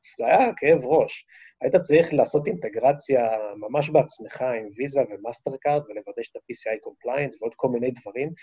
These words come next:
שהיום אף אחד בכלל לא, לא יודע מה הם אומרים, כי אתה עושה אינטגרציה עם, אה, סטרייפ,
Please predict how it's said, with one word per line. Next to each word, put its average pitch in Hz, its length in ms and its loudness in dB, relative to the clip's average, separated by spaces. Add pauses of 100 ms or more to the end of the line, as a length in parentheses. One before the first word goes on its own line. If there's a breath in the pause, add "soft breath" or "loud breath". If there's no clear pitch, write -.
(260 loud breath)
שהיום 127 440 2
אף 135 140 2
אחד 120 140 2
בכלל 117 240 -2
לא, 120 300 0
לא 117 60 2
יודע 117 300 0
מה 117 120 -4
הם 113 100 -4
אומרים, 151 440 -6
כי 123 120 -4
אתה 135 140 -6
עושה - 200 -2
אינטגרציה 143 680 2
עם, 113 240 -4
אה, 107 260 -6
סטרייפ, 120 560 -4